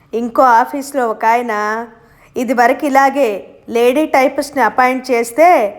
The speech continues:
ఆఫీస్ అంతా నానా న్యూసెన్స్ చేసి వెళ్ళిపోయింది. జన్మలో ఆడవాళ్ళని తీసుకోకూడదని ఒట్టు పెట్టుకున్నాను. ఇదే ఎవరినైనా మగవాళ్ళని తీసుకురండి,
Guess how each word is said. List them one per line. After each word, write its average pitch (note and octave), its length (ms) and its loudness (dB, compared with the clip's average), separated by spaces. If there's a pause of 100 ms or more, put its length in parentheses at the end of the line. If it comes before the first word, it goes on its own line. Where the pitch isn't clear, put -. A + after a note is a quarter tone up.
(420)
ఆఫీస్ B3 480 0
అంతా B3+ 320 0
నానా B3 400 0
న్యూసెన్స్ C4 640 -4
చేసి B3+ 220 -2
వెళ్ళిపోయింది. A3+ 760 -4 (920)
జన్మలో B3 600 2
ఆడవాళ్ళని C#4 680 2
తీసుకోకూడదని A#3+ 1120 -4 (300)
ఒట్టు A#3 280 -2
పెట్టుకున్నాను. A3 800 -2 (840)
ఇదే D4 300 2
ఎవరినైనా C4+ 460 -2
మగవాళ్ళని C4+ 560 0
తీసుకురండి, C4 880 -6